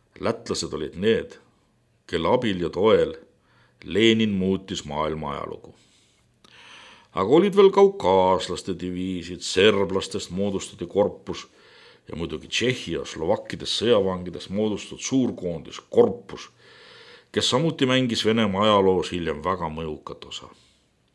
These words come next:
Ka Eestis organiseeriti Eesti sõjaväelast ühendkomitee,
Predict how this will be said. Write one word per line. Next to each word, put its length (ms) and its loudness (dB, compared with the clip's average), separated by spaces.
Ka 80 2
Eestis 400 4
organiseeriti 960 0
Eesti 300 -4
sõjaväelast 760 0
ühendkomitee, 880 -6